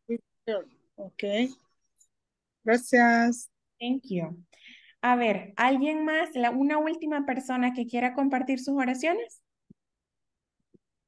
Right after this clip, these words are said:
Speaker 2: No, ok. Vaya, entonces,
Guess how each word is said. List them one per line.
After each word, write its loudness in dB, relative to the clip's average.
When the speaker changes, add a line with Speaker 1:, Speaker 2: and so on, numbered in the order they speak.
Speaker 2:
No, -2
ok. 0
Vaya, 2
entonces, 2